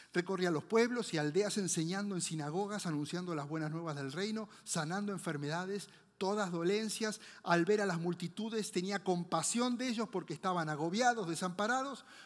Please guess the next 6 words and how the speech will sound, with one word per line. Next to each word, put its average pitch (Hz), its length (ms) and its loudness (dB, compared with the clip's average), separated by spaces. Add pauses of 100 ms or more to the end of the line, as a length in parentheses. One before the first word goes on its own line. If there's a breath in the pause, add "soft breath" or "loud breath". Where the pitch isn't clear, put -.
(120 loud breath)
como 160 220 -10
oveja 170 420 -8 (400 loud breath)
sin 143 360 -6
pastor. 113 440 -16
Y 127 60 -8
una 180 320 -4